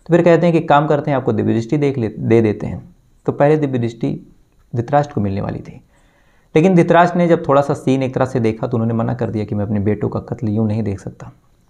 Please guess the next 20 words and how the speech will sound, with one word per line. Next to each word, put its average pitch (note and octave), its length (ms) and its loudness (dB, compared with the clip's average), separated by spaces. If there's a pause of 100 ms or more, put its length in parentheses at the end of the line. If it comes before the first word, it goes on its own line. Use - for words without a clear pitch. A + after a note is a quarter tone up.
(540)
इसलिए C3 360 4
ये A2+ 60 6
दिव्य G#2+ 260 0
दृष्टि G2+ 320 -2
फिर - 340 -16
संजय C#3+ 360 2
को B2 120 -2
मिली, G2 240 -4 (120)
ताकि A#2 180 -2
संजय A#2 460 -2 (640)
अपने E3 260 2
मुंह F3 200 2
से C#3 300 -8 (280)
थोड़ा A2 120 4
कम D3 220 0
शब्दों G#2 340 0
में, G2+ 100 -2
मीठे G#2 300 -2
स्वर B2+ 220 -2
में A2+ 180 -6